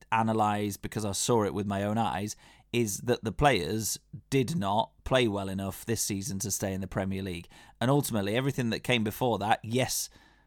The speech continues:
was a contributing factor, but you only stay in the Premier League through winning football matches, and every single player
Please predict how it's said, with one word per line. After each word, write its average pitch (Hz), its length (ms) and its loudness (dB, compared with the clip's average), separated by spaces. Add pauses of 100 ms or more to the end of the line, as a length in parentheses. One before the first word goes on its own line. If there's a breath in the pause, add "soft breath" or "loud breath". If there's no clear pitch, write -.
was 117 220 0
a 110 40 0
contributing 107 840 0
factor, 95 720 2 (640 soft breath)
but 104 380 4 (680)
you 120 220 2
only 135 300 6
stay 135 300 4
in 110 100 2
the 104 60 -2
Premier 113 320 2
League 90 440 -2 (500)
through 104 560 2 (580)
winning 110 340 2
football 107 300 -2
matches, 95 560 -4 (420 soft breath)
and 104 520 0 (920)
every 123 320 2
single 117 400 2
player 104 520 2